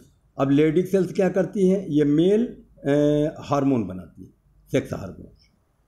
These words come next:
जैसे टेस्टोस्टेरोन। तो ये मेल में जो है secondary sexual characters को शो करती है, यानी secondary sexual, अ,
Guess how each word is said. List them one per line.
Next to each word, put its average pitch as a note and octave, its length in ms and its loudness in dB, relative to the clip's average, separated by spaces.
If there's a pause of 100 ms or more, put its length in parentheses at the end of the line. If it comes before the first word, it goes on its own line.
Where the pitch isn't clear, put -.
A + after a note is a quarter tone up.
(880)
जैसे A2+ 240 2
टेस्टोस्टेरोन। A2 880 -4 (760)
तो D3+ 60 2
ये F3+ 540 0 (180)
मेल D#3+ 460 0
में E3 240 0
जो D#3+ 120 0
है E3+ 140 2
secondary D#3 460 0
sexual D3+ 320 0
characters D3 420 -2
को - 460 -4 (260)
शो C3+ 200 0
करती G#2 360 -8
है, - 120 -20 (520)
यानी C3 220 2
secondary C#3+ 380 0
sexual, C#3+ 380 -2
अ, - 240 -16